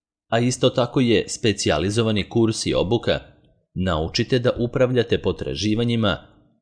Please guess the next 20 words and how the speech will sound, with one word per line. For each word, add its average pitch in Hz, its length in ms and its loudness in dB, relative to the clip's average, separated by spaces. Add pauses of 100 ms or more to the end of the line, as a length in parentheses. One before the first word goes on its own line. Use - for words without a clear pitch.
(180)
namenjen 117 640 0
licima 101 680 -2
angažovanim 113 800 0 (100)
na 107 400 -2
poslovima 107 560 0
kontrole 110 680 2 (120)
u 117 260 2
finansijskom 104 720 -2
sektoru, 82 460 0 (1300)
te 113 140 6
onima 110 460 2 (440)
koji 104 180 4
su 104 160 0
zaposleni 101 960 -2
na 107 360 0
menadžerskim 107 800 -2
pozicijama 113 840 0
u 123 160 2
različitim 113 680 0
odeljenjima, 87 640 -2